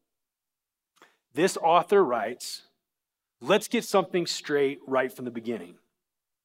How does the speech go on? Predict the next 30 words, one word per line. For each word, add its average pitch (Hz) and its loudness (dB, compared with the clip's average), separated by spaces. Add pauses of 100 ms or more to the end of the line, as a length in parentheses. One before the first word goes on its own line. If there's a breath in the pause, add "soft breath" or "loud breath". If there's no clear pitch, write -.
(460)
If 127 -12
you 147 -4
do 170 0
not 240 6
act 190 0
like 160 -2
a - -8
Christian, 135 -6 (500)
you 170 2
are 117 -6
not 127 -2 (400)
a - -20
Christian. - -4 (1300)
Yes, 139 -2
I 127 -8
am 131 -8
willing 131 -4
to 151 -10
die 101 -6
on 113 -10
that 98 -12
hill." - -12 (920)
Right? - -18 (920)
What 196 -4
do 269 2
you 254 0
think 208 -4
about - -12
that? - -20 (1000)
Like, 147 -6